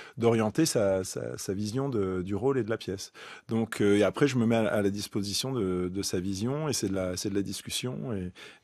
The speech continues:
et de la création, euh, assez collective, selon que le metteur en scène vous autorise <laughs> à être plus ou moins, euh,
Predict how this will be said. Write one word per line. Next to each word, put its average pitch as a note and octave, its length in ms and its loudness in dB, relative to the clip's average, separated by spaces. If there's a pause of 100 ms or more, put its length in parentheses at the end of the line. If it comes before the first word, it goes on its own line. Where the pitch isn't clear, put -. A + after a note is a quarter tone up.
et G2 80 0
de F#2+ 60 -6
la F#2 100 0
création, B2 540 -2
euh, G2 320 -4 (440)
assez B1 520 0
collective, C3 520 2
selon C3 240 4
que B2+ 100 2
le B2+ 40 6
metteur A2 240 4
en G2+ 80 4
scène C#3+ 180 4
vous A2+ 160 -2
autorise G#2 560 2 (300)
<laughs> - 260 -6
à B2 140 4
être A#2 100 -2
plus A#2 240 0
ou A2+ 40 2
moins, A2+ 380 2 (600)
euh, F2+ 80 0